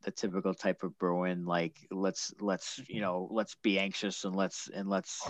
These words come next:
you know, be, uh, let's grit our teeth through everything." And secondly, they just, they, they harp on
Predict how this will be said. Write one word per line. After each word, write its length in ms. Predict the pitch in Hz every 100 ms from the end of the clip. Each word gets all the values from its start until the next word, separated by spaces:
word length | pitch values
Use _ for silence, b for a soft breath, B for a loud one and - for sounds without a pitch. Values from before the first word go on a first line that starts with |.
| -
you 80 | 104
know, 240 | 92 90 -
be, 380 | 104 95 90 - B B B
uh, 340 | 104 92 87 82
let's 160 | 101
grit 240 | - 113 95
our 80 | 95
teeth 480 | - 98 87 - -
through 220 | - 107 87
everything." 420 | 85 80 82 92 B B B
And 160 | 147 127
secondly, 760 | - 175 165 110 87 98 113 b b b -
they 100 | 117
just, 420 | - 131 - -
they, 200 | 123 117
they 180 | 117 104
harp 500 | 95 131 135 143 127
on 480 | 107 98 101 98